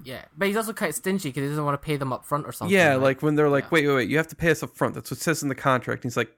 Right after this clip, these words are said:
Speaker 2: "Shh, kids these
Speaker 1: Yeah.
Speaker 2: days. Uh, no,
Speaker 1: <laughs>
Speaker 2: no, like, I'll pay you afterwards. Like, I've got so much money." And, you know, and, and that's when another group shows up called Wise Man.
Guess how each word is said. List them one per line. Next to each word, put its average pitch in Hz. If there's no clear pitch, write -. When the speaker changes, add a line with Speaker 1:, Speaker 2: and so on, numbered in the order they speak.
Speaker 2:
"Shh, -
kids -
these 120
Speaker 1:
Yeah. 127
Speaker 2:
days. 127
Uh, 165
no, 254
Speaker 1:
<laughs> 160
Speaker 2:
no, 160
like, 139
I'll 170
pay 208
you 202
afterwards. 170
Like, 120
I've 160
got 147
so 143
much 147
money." 190
And, 117
you 127
know, 117
and, 120
and 123
that's 196
when 202
another 175
group 151
shows 139
up 151
called 127
Wise 151
Man. -